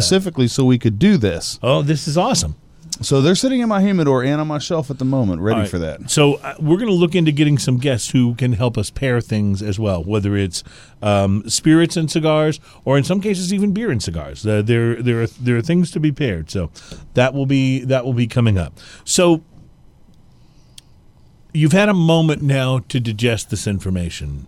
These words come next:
Speaker 2: uh, Ian, and you're my good friend, and I trust and, and really believe in the fidelity of the things that you say. Walmart has launched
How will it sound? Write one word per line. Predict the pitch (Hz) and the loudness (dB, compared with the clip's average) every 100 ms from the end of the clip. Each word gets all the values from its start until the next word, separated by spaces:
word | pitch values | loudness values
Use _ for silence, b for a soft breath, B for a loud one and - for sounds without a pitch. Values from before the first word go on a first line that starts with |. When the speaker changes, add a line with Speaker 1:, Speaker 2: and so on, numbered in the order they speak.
| - | -8
Speaker 2:
uh, | 85 78 82 | -8 -8 -8
Ian, | 78 67 - - - - b b b b 107 | -8 -8 -16 -20 -20 -20 b b b b -2
and | |
you're | 110 | 0
my | 110 | 0
good | 117 156 156 | 2 2 2
friend, | 156 143 143 127 | 0 2 2 2
and | 104 | 0
I | 95 | -4
trust | - - 156 151 - | -8 -6 -4 -4 -6
and, | 117 98 - b b 98 | -8 -8 -12 b b -6
and | 101 104 | -4 2
really | 156 175 | 2 2
believe | 135 117 113 117 139 151 151 156 151 - - b b b b b b - - - | 0 -2 -4 -2 0 0 0 0 -2 -6 -18 b b b b b b -20 -20 -6
in | 139 139 131 135 127 - | 2 4 4 2 -2 -6
the | 127 113 | -2 0
fidelity | 117 - 127 110 120 135 139 131 131 127 123 123 - | 0 0 -2 -2 2 2 4 4 4 4 4 2 0
of | 113 110 107 104 | 0 0 0 -4
the | 104 | -6
things | - 117 110 101 | -4 -2 -2 -4
that | 101 | -8
you | 92 95 | -4 -4
say. | - 85 69 - _ b b b b b b b b b b - | -4 -6 -10 -16 _ b b b b b b b b b b -10
Walmart | 95 113 135 160 165 160 160 156 - - | -6 -2 2 4 4 4 2 -2 -6 -6
has | 113 123 120 | -2 -2 -2
launched | 123 123 123 - - - | -2 0 0 -2 -10 -16